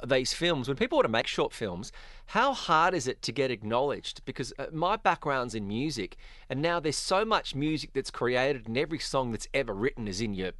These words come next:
pocket, that if you write a great song, sometimes it's harder to cut through.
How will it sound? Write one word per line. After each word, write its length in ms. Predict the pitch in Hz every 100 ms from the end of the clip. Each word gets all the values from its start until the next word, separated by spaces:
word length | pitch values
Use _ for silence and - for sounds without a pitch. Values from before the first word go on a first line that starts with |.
| - - -
pocket, 480 | - 127 - - - - - - -
that 220 | 127 160
if 160 | 160 143
you 80 | 143
write 240 | 160 220
a 60 | 170
great 320 | 120 123 -
song, 260 | 147 143
sometimes 540 | 135 - 202 214 180 135
it's 140 | -
harder 400 | - 143 156 175
to 120 | -
cut 300 | 120 - 147
through. 420 | - - 147 151